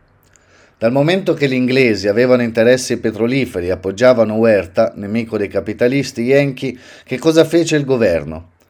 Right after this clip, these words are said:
Obbligò gli inglesi a ritirare il loro appoggio economico a Huerta. Concesse alle navi inglesi il diritto di transito senza pagamento di pedaggio attraverso il canale di Panama. Comprò le azioni petrolifere inglesi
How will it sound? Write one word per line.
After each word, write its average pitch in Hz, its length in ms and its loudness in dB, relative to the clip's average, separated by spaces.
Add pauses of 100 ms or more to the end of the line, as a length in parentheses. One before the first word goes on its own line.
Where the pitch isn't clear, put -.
(560)
Obbligò 143 480 4
gli 123 80 0
inglesi 151 640 2
a 127 120 6
ritirare 127 540 4
il 117 60 0
loro 117 200 4
appoggio 147 420 2
economico 123 540 0
a 117 40 6
Huerta. 80 600 -2 (720)
Concesse 127 580 0
alle 120 160 4
navi 127 300 0
inglesi 135 680 2
il 120 80 -4
diritto 139 400 0
di 117 120 -2
transito 113 640 -2
senza 117 380 -4
pagamento 113 580 0
di 98 120 -6
pedaggio 139 580 2
attraverso 123 600 2
il 113 80 -4
canale 131 400 0
di 120 120 -4
Panama. 85 560 -6 (480)
Comprò 135 420 4
le 127 80 6
azioni 123 400 0
petrolifere 110 640 -2
inglesi 151 560 2